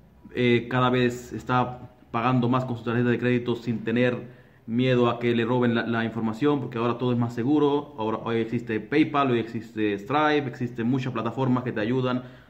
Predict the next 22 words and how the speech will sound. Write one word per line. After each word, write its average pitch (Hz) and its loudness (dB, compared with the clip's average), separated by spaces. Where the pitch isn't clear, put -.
a 101 -6
proteger 113 -4
tus 107 -8
datos, 139 0
así 120 -4
que 127 -2
las 123 -2
personas 131 0
cada 127 0
vez 131 2
más 127 2
están 127 -2
confiando 127 0
en 117 -4
el 110 -4
comercio 120 0
electrónico 127 -2
y - 0
en 107 -2
las 104 -8
tiendas 120 -2
online. 98 -2